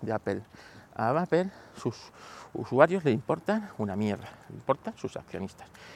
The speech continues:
Y punto, ¿sabes? Pues, no os peleéis por esto, hombre, que parecéis niños, a los dos. Hostias, ya está bien. En fin, que eso, que, que no sé en qué acaba la cosa, no sé en qué acaba la cosa. Ayer al final no, no hablé con Irra de, de, de,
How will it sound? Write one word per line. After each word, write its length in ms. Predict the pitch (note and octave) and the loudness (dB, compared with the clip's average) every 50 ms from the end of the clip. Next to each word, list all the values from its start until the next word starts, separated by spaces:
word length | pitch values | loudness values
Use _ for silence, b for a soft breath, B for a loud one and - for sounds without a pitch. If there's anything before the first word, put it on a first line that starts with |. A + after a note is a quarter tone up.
| B B B - | B B B 0
Y 100 | A2+ A2 | 0 0
punto, 360 | - - A#2 G2 F#2+ - - - - - | 2 2 0 -2 -2 -6 -14 -18 -14 -10
¿sabes? 240 | - G2 G2 C3 C#3+ - - - - - - - | -8 -6 -6 -6 -6 -10 -16 -20 -20 -20 -4 -2
Pues, 140 | - - - - - - - B B B B B B B - | -2 -2 -2 -10 -20 -20 -20 B B B B B B B -2
no 60 | - | -2
os 60 | - | -2
peleéis 200 | - - - - | -2 -4 -6 -6
por 120 | - - - | -6 -8 -14
esto, 160 | - - - | -16 -18 -18
hombre, 220 | - - - - - - - - | -16 -16 -18 -18 -18 -20 -20 -8
que 60 | - | -6
parecéis 240 | - - - C3 G#2 | -4 0 0 0 0
niños, 300 | D2+ - - G#2+ - - - - - - | -2 -6 -8 -12 -14 -16 -20 -16 -10 -6
a 40 | |
los 120 | G2+ G2 A#2 | -2 0 0
dos. 180 | A2+ G2 - - B B B B B B B B B B | 0 0 -2 -10 B B B B B B B B B B
Hostias, 280 | - B2 - - - - - - - - - - - | 0 0 0 -6 -14 -16 -20 -20 -20 -20 -20 -20 -18
ya 60 | - - | -16 -12
está 140 | - - | -10 -10
bien. 160 | - - - - - - - - B B B B B B B B B B B B | -10 -10 -12 -16 -18 -20 -20 -20 B B B B B B B B B B B B
En 200 | - A2 A2+ A#2 | 4 6 6 6
fin, 240 | A#2 - C#3+ A#2+ G#2+ G2+ B B B B B | 6 4 4 4 4 0 B B B B B
que 80 | - A#2+ | 2 2
eso, 140 | A2 - - - | 2 2 -4 -4
que, 340 | - A2+ G#2 G#2 G#2 G2+ G#2 B B B B - - B B B B B B B B B B | 0 0 2 2 0 -2 -4 B B B B -20 -20 B B B B B B B B B B
que 80 | - C3 | 0 2
no 80 | C#3 | 2
sé 80 | B2+ C3 | 2 2
en 60 | A2 | 2
qué 40 | G#2+ | 2
acaba 180 | F#2+ F#2+ F2+ - | 2 0 0 0
la 80 | F#2 | 0
cosa, 180 | G#2+ A#2 - - - - - - | 0 0 0 -2 -8 -16 -6 -6
no 100 | G#2+ - | -6 -6
sé 100 | - - | -6 -8
en 40 | |
qué 60 | E2 C#2 | -6 -6
acaba 140 | C#2 C#2 | -4 -2
la 40 | E2 | -2
cosa. 160 | G#2 A#2 A2 | -2 -2 -2
Ayer 160 | E2+ F2+ F#2 F#2 | -2 0 0 -2
al 80 | F#2+ | 0
final 220 | - A2 G2+ F#2+ F#2+ | -2 -2 -2 0 0
no, 200 | F#2+ G2 G#2 G#2 - - | 0 -2 -2 -4 -8 -8
no 100 | - G2+ | -6 -4
hablé 140 | F#2 F#2+ G#2 | -2 -2 -2
con 160 | - G#2+ G#2 | -2 -2 -2
Irra 300 | G#2 F#2+ F#2 G2 F#2 F#2+ G#2 - - - - B B B B B B B B B B - | -2 -2 -2 -4 -4 -4 -6 -8 -14 -20 -20 B B B B B B B B B B -4
de, 180 | - - G#2 | 0 2 2
de, 340 | G2 G2 F#2+ G2 F#2+ F#2+ F#2+ G2 B B B B B B B B B B - - | 2 2 0 0 -2 -2 -4 -6 B B B B B B B B B B -12 -8
de, 280 | - F#2+ G2+ F#2 E2+ | -6 -6 -6 -6 -8